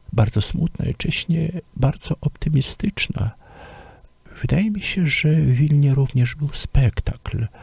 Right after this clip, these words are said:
Aktorzy z Polski wystawiali ten spektakl i w tytule była Biała lokomotywa. Jak to przeżycie, to zwęglone.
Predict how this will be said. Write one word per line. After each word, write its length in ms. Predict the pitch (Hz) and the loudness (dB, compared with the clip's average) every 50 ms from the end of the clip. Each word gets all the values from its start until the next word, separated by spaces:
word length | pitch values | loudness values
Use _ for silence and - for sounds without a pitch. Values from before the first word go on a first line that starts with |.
| - - - - - - - - | -20 -20 -20 -20 -20 -20 -20 -20
Aktorzy 400 | - - - - 92 92 - - | -18 -4 0 0 0 2 0 -2
z 100 | - - | -4 0
Polski 440 | - - 101 98 - - - - 113 | 0 2 2 2 -2 -6 -8 -6 -6
wystawiali 840 | 127 107 - - - 113 107 113 120 110 98 92 101 110 110 117 - - - - - - - - - _ - - | -4 -4 -2 0 0 2 2 4 2 2 2 2 0 0 0 -2 -4 -8 -18 -20 -20 -20 -20 -20 -20 _ -18 0
ten 140 | - - 104 | 2 2 2
spektakl 800 | - - - - - 123 120 - - - 107 - - - 123 117 - - - - - - - _ - - _ - | 2 -2 2 4 4 4 4 0 -2 -2 -2 -2 0 -2 -4 -4 -4 -8 -18 -20 -20 -20 -20 _ -20 -20 _ 0
i 920 | 120 113 107 110 113 107 98 101 98 - - - - - - - - - - - - | 2 4 4 4 2 2 2 0 0 0 -2 -4 -4 -4 -4 -6 -6 -8 -8 -10 -6
w 100 | - - | -6 -4
tytule 420 | - - - - 135 123 123 113 | -6 -2 0 0 2 2 2 0
była 280 | 123 127 120 117 101 101 | 2 2 2 2 2 2
Biała 380 | - 110 110 104 104 104 101 | 2 2 2 4 2 2 2
lokomotywa. 960 | 101 98 90 - - 107 101 101 101 - - - 117 95 92 92 - 92 - - - - - - - - - - - _ _ _ _ 165 | 2 0 0 0 -2 0 2 0 0 0 0 -2 -2 -2 -2 -2 -4 -4 -4 -6 -10 -16 -18 -18 -18 -20 -20 -20 -20 _ _ _ _ -4
Jak 260 | 147 - 220 - - | -4 -4 -2 -6 -4
to 140 | - - 120 | -4 -4 -4
przeżycie, 720 | - - - - 127 113 - - 143 - - - - 113 - | -2 -2 -2 0 0 0 0 -2 -2 -2 -2 -4 -6 -4 -2
to 400 | - - 127 117 107 101 - - - - - - | -2 0 0 0 -2 -4 -8 -14 -20 -20 -12 -6
zwęglone. 840 | - - 101 104 104 110 92 90 90 - 160 170 160 139 123 117 | -2 2 4 4 4 4 2 2 0 0 -2 -2 -2 -2 -4 -4